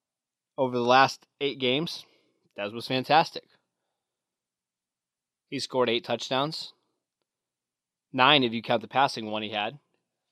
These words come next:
He was a much more efficient receiver. Earlier in the year, Dak was really force-feeding Dez the ball. Um, and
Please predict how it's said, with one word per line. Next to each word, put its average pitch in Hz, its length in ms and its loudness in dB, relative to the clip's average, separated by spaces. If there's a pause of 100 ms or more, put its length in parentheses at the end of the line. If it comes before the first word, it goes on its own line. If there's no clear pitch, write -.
(360)
He 131 520 0 (260)
was 135 360 -2
a 139 140 -4
much 131 640 2 (340)
more 131 220 -2
efficient 135 380 -4
receiver. 127 480 -4 (600)
Earlier 170 320 10
in 151 100 4
the 143 60 2
year, 143 200 4
Dak 127 340 2
was 113 100 -8
really 123 320 -2
force-feeding 120 720 -4
Dez 110 220 -2
the 110 80 -14
ball. 107 360 -4 (520)
Um, 104 340 -4
and 127 500 -2